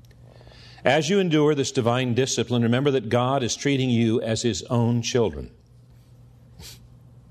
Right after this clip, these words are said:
Who ever heard of a child who is never disciplined by his father? If God doesn't discipline you, it, a-, as He does all of His children, it means that you are illegitimate and not really His children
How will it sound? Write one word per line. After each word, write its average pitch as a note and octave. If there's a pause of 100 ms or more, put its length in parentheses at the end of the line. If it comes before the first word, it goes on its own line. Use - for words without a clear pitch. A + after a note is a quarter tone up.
(360)
Who D3
ever C3+
heard C3+
of G2
a G#2
child A2
who A2+
is F#2 (100)
never B2
disciplined C3+
by C#3
his C#3
father? A2 (760)
If G#2+
God F#3
doesn't C#3
discipline B2+
you, G2+
it, A#2+ (1700)
a-, C3+
as A#2+
He A#2+
does A#2
all C3+
of D3
His -
children, G#2
it B2
means B2+
that B2+
you B2
are A2
illegitimate C3+ (1400)
and A2
not C#3
really B2+
His A2
children A2